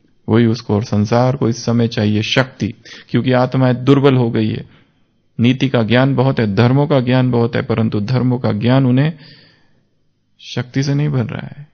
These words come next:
संसार अशांत है, चहुओर अशांति व्याप्त है।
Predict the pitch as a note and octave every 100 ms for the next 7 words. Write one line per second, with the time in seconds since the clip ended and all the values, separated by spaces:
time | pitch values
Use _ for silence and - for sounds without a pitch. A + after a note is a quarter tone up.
0 | _ _ _ _ A#2+ A2+ A#2 B2 A#2 -
1 | B2+ B2+ A#2 A2+ B2+ - - _ _ _
2 | _ _ _ _ _ - A#2 A2+ A#2+ C3
3 | A#2+ A2+ A#2+ A#2 A#2 A2 G#2+ - - A#2+
4 | -